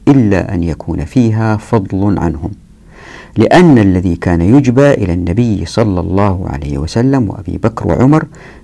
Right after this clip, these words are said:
من الصدقة إنما كان عن فضل منهم، يعطون ما يكفيهم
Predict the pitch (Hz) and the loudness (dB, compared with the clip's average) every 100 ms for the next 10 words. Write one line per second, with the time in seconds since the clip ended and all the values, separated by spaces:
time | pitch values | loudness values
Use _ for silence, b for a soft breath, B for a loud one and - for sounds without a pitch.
0 | B 127 160 147 - 156 151 170 202 - | B 4 4 4 0 0 0 -2 -6 -6
1 | - 160 139 117 101 95 85 - 127 131 | 2 4 4 2 0 0 -2 0 2 2
2 | 113 78 95 - 131 107 113 123 110 87 | 2 0 -2 -2 -2 0 2 2 2 0
3 | 82 - - b b b b b - 107 | -4 -12 -16 b b b b b 0 2
4 | - 151 160 113 95 85 82 - 147 147 | 2 4 6 6 2 0 -4 0 2 4
5 | 175 | 2